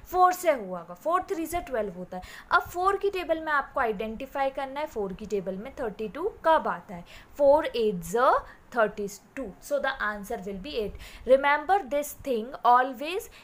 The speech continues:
कि जहाँ पे भी स्मॉलर फ्रैक्शन है, वहीं पे आपको ये मल्टीप्लिकेशन वाली स्टेप लगानी है, चाहे वो इस साइड हो या फिर वो उस तरफ हो।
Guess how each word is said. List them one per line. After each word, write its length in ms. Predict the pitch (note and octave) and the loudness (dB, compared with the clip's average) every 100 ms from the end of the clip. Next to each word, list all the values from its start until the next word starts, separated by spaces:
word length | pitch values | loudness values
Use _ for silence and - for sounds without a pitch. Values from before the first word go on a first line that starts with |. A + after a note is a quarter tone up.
| _ - | _ -10
कि 160 | D4+ F4+ | -2 -2
जहाँ 420 | G3+ B3+ B3 D4+ F4 | 0 0 4 4 4
पे 100 | G4 | 0
भी 240 | G4 D#4 | 0 -2
स्मॉलर 500 | - C4 B3+ B3+ D#4 | -10 -2 0 4 2
फ्रैक्शन 680 | D#4+ - C4 A#3 - D#4 D4 | 2 -2 -2 -2 -4 -4 -4
है, 160 | D4+ | -6
वहीं 440 | C#4 A3 A3 C4 E4+ | -2 -2 -2 -8 -8
पे 140 | E4+ | -4
आपको 500 | D#4+ A3+ G#3+ - D4 | 0 0 -2 -4 -8
ये 160 | D4+ D4+ | -6 -6
मल्टीप्लिकेशन 1080 | A#3 G3+ G3 A#3+ - A3 A3 G#3 G#3 G#3+ | -4 -4 -6 -14 -10 -12 -4 -4 -4 -10
वाली 380 | G3+ F#3 F#3+ G#3+ G#3+ | -6 -6 -6 -8 -12
स्टेप 520 | - - G#3+ C4 - | -14 -2 -2 -2 -6
लगानी 520 | A#3 F#3+ F#3+ F3+ G3+ | -8 -6 -6 -8 -8
है, 80 | A3+ | -10
चाहे 220 | A#3 G3 | -8 -8
वो 220 | F3+ F3+ G#3+ | -8 -8 -10
इस 80 | |
साइड 480 | - - B3+ C#4+ D#4 | -6 2 4 4 0
हो 240 | F4 F#4 A#4+ - - - | -2 -2 -4 -10 -18 -4
या 180 | G#3+ G3 | -2 -2
फिर 200 | G3+ F#3+ | -6 -6
वो 420 | F3 B3+ G#4 D5+ - - - | 4 6 8 4 -4 -18 -6
उस 280 | E4 - - | -2 -2 -2
तरफ 400 | G#3 E3+ D#3 | -4 -6 -10
हो। 80 | - | -20